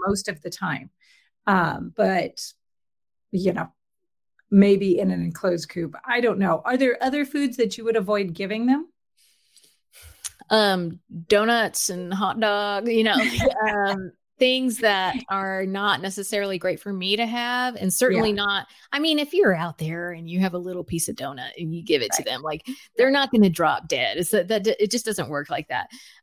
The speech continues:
Speaker 2: Um, it's like with people, you want it to be balanced. Um,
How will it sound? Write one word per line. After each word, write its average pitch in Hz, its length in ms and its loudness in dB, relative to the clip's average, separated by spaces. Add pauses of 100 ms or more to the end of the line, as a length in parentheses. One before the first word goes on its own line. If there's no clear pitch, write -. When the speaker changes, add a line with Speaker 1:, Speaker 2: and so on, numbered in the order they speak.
Speaker 2:
Um, 180 520 0
it's - 180 2
like 262 160 2
with 247 160 -2
people, 220 380 -2
you 190 140 2
want 208 380 2
it 196 140 -4
to 170 80 -10
be 175 140 -6
balanced. 175 840 -2 (540)
Um, 190 340 2